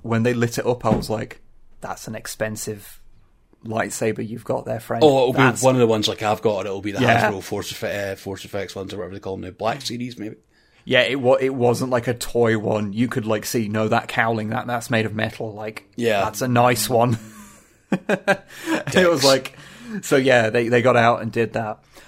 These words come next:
Speaker 1: Um, however, um, there is one thing that I think is missing from this podcast.
Speaker 2: Mm.
Speaker 1: Uh, which is that I haven't read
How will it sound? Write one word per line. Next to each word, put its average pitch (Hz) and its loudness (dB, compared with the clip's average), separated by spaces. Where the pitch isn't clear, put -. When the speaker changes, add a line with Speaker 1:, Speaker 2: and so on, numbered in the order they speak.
Speaker 1:
Um, 127 4
however, 143 0
um, 113 -4
there 147 4
is 202 2
one 214 2
thing 185 0
that 127 -4
I 131 0
think - -6
is 120 -2
missing 113 -2
from 113 -4
this 104 -12
podcast. 107 -10
Speaker 2:
Mm. 95 -8
Speaker 1:
Uh, 117 -2
which 135 -4
is 143 -4
that 147 2
I 190 6
haven't 143 -2
read 156 2